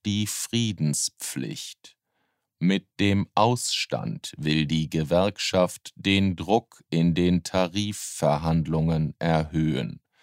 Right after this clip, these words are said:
Verdi fordert insbesondere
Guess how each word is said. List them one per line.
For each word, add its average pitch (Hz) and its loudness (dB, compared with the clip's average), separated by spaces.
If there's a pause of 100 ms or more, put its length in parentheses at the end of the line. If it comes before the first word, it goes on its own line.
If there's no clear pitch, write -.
(500)
Verdi 82 0
fordert 82 -2
insbesondere 90 0